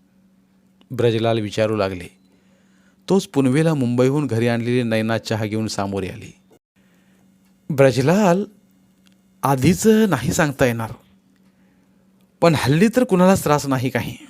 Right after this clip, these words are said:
नैनाकडून ट्रे घेऊन चहा देत नायक बोलले, "रुक, रुक बेटी, बैठी यहाँ.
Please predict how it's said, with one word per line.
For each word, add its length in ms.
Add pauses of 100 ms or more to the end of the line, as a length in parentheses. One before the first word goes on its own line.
(1500)
नैनाकडून 640
ट्रे 260
घेऊन 220
चहा 300
देत 220
नायक 320
बोलले, 260 (1300)
"रुक, 300
रुक 180
बेटी, 380 (480)
बैठी 240
यहाँ. 200